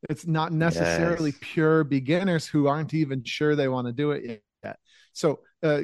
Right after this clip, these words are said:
Speaker 1: can you delegate some of those responsibilities elsewhere, either to other players in your band or perhaps outsource it to the dojo program? Uh, you know, the sky's the limit, but you, you need to have a plan in place of some kind, and you need to be able to operate that plan.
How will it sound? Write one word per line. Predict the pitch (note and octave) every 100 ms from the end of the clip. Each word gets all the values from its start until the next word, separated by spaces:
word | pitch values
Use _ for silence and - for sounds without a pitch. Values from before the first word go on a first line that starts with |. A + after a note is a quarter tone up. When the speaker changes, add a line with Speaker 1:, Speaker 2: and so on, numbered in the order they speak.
| -
Speaker 1:
can | - F3+
you | F3+
delegate | D3 E3 E3 C#3+ B2
some | -
of | C#3+
those | C#3 C3+
responsibilities | - C3 C3 B2 C3 B2+ B2+ B2 -
elsewhere, | D#3+ E3 - A#2 G#2 G2+
either | C#3+ B2+
to | - B2 C3
other | B2+
players | A#2 - B2+ B2+ A#2
in | A2+
your | A2
band | C#3 D#3 D3+ -
or | C#3+ C3+
perhaps | - A#2 B2+ B2 - - _ _ B2+
outsource | C3 - C#3 B2+ C3
it | -
to | B2+
the | B2
dojo | B2+ B2+ B2+ B2 -
program? | B2+ A#2+ A#2+ A#2 A#2 - _ _ -
Uh, | A#2 A2 B2+
you | C#3
know, | B2
the | C3
sky's | - D3+ C#3+ C3
the | B2+
limit, | D#3 G#3 C#3 -
but | - C#3+ C#3+
you, | D3 C#3 C3+ - _
you | D3 C#3+ C3 B2+
need | C#3 D#3 F3
to | D3
have | B2 B2+ B2
a | A#2
plan | - C3 B2+ A#2+ A#2+
in | A#2+
place | A2+ B2 A#2 A2 -
of | A2
some | - G#2
kind, | A2 B2 D#3+
and | B2 A#2
you | A#2+
need | B2 -
to |
be | B2
able | A#2 G#2+
to | G#2+
operate | A2 A2 - G#2+ G#2
that | G#2 G#2
plan. | - G#2+